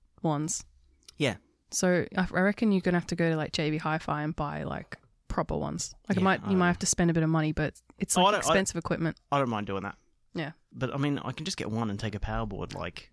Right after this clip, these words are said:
Speaker 2: I just don't know. If I just have one and then I gotta do my phone and my power bank and my laptop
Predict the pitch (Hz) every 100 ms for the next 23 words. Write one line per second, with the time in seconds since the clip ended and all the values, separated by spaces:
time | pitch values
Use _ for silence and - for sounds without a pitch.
0 | 190 110 113 - 110 104 - _ 104 101
1 | 101 98 98 95 - _ _ 127 135 151
2 | 147 117 107 117 98 101 107 110 104 107
3 | 107 107 - 120 104 101 104 107 101 -
4 | 110 107 101 101 98 98 98 98 92 -
5 | 95